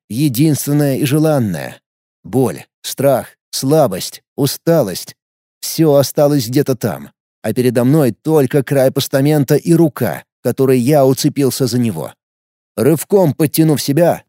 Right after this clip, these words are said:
собрал все свои силы и сосредоточился на кулоне, забирая всю накопленную энергию.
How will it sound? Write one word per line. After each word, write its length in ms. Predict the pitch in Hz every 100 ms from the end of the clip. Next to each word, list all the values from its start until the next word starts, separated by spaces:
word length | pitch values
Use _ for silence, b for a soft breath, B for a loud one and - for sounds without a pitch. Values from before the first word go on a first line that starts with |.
| _ -
собрал 540 | - 143 151 175 151
все 200 | - 165
свои 260 | 156 135 135
силы 460 | - 190 104 65 -
и 140 | 135
сосредоточился 880 | 156 160 151 160 156 196 - 170 175
на 100 | 165
кулоне, 500 | 165 202 185 90 69 -
забирая 560 | 120 180 185 185 170
всю 260 | 143 - 180
накопленную 600 | 139 131 127 127 127 127
энергию. 500 | 127 104 73 71 62